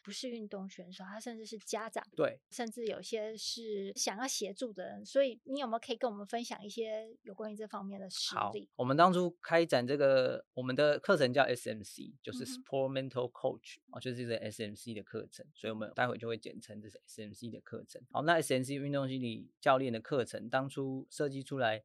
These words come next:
Speaker 2: 发现说除了很多，当然本身就在运动的教练来上课之外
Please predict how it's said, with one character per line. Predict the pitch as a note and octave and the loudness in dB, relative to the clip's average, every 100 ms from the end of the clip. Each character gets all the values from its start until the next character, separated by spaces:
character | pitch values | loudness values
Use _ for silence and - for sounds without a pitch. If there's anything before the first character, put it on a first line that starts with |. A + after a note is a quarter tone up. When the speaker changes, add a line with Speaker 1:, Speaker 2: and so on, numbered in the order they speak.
| _ | _
Speaker 2:
发 | - E3+ | 4 4
现 | F3+ E3 | 6 2
说 | D#3+ | 2
除 | D#3 D#3+ | 2 4
了 | E3+ D#3+ | 6 6
很 | B2 A2 | 4 0
多， | C#3 C#3+ C#3 C3+ C3+ | 0 4 6 6 2
当 | D3+ | 2
然 | C3+ A#2 | 2 2
本 | A#2 A2 | 0 -2
身 | G2 C3+ | -2 -2
就 | C#3 | 0
在 | C3 A#2+ | 2 0
运 | B2+ A2+ | -2 -4
动 | B2 G2+ | -4 -4
的 | G2 | -10
教 | - G#2+ | -4 -4
练 | G#2 G#2 - | -4 -12 -14
来 | - - | -18 -18
上 | - A2+ G2+ | -8 -6 -6
课 | - A2 | -10 -18
之 | A2 - A#2+ | -18 -20 -20
外 | A2 | -20